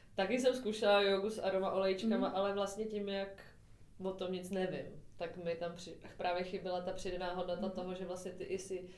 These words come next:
Speaker 1: říkala těm lidem, že jo, na co působí ten olej, co se s tím může stát, co se s tím člověkem může teda hlavně
Speaker 2: Mhm.
Speaker 1: stát po té aplikaci, což mi přijde úplně skvělý. A s tím souvisí i moje další otázka, jaký vliv má ta aromaterapie na lidský tělo, protože někdo si řekne jenom,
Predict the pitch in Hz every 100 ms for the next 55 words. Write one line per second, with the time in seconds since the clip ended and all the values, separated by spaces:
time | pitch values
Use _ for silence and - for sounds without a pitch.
0 | - 196 190 185 185 180 180 180 175 175
1 | 180 175 156 160 170 185 - 175 - 170
2 | 170 170 170 165 165 156 156 185 - 175
3 | - 170 170 170 - 165 165 - 160 -
4 | - - 190 196 202 196 196 185 196 190
5 | 190 180 185 233 - - 175 170 175 170
6 | 180 170 175 175 - - - - 202 190
7 | - 190 190 190 185 - 180 180 180 -
8 | 175 156 156 - - - - - - 190
9 | 185 185 190 - 202 196 196 208 190 196
10 | - 196 196 190 185 190 - 190 190 185
11 | 185 - 190 185 180 180 180 - - -
12 | - - 190 190 196 202 185 180 185 180
13 | 185 - 185 170 170 175 170 175 175 175
14 | 170 165 165 - 170 175 160 156 165 160
15 | 160 - - 156 - 165 156